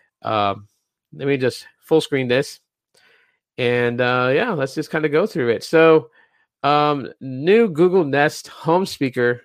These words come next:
release date, rumor, specs, right? All this was done on Sep-, on September sixteenth. It was written, um,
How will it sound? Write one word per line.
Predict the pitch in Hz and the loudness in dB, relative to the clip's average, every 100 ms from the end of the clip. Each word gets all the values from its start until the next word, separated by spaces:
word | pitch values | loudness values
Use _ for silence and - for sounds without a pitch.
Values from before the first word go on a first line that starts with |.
| _ | _
release | - 117 131 | -8 -8 -2
date, | 131 - | -4 -2
rumor, | 117 113 | -4 -6
specs, | 117 - 101 - - | -6 -6 -6 -8 -14
right? | - 101 - - | -6 -4 -6 -6
All | 113 | -6
this | 120 120 | -4 -8
was | 113 | -6
done | 113 107 | -4 -4
on | |
Sep-, | 110 - - _ | -8 -16 -18 _
on | 101 98 | -16 -16
September | - - - - | -18 -12 -12 -12
sixteenth. | - - - 147 147 - | -18 -20 -6 -6 -6 -6
It | 113 | -8
was | 113 127 | -8 -10
written, | 113 107 110 - _ _ - - _ - | -10 -8 -12 -14 _ _ -20 -20 _ -2
um, | 110 107 104 98 101 | 2 2 2 0 -8